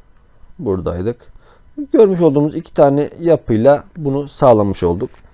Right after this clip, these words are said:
Şimdi, e, bir de görüntülerin sürükle bırakılan, bırakılması ile ilgili bir ara-, aracımız var. Geliyoruz yine content dedik, araç ekle kısmına geldiğimizde buradan sürükle bırakların içerisinden görüntü sürükle bırak kısmı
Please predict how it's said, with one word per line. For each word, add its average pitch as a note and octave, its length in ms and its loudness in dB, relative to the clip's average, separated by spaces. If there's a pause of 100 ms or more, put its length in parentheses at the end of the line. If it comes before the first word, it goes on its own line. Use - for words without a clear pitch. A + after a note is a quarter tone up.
(500)
Şimdi, B3 360 -2 (140)
e, D3+ 280 2
bir G3 100 -2
de G3+ 80 4
görüntülerin E3+ 580 4
sürükle E3 420 -4
bırakılan, D3+ 540 0
bırakılması C#3+ 720 -4
ile B2+ 400 0
ilgili A2 200 -2
bir A2 260 0
ara-, A2 200 0
aracımız G#2 520 -2
var. C#3+ 200 -2 (480)
Geliyoruz C3+ 380 2
yine B2+ 260 -2 (360)
content B2+ 480 -4
dedik, A#2+ 220 -6
araç B2 300 4
ekle A2+ 320 -6
kısmına A#2 360 -6
geldiğimizde G#2+ 800 -4 (400)
buradan C#3+ 380 0 (800)
sürükle G3 500 -2
bırakların F#3 540 -2
içerisinden D#3 640 -2
görüntü D#3 440 -4
sürükle E3 440 -6
bırak D3+ 300 -2
kısmı D3 420 -8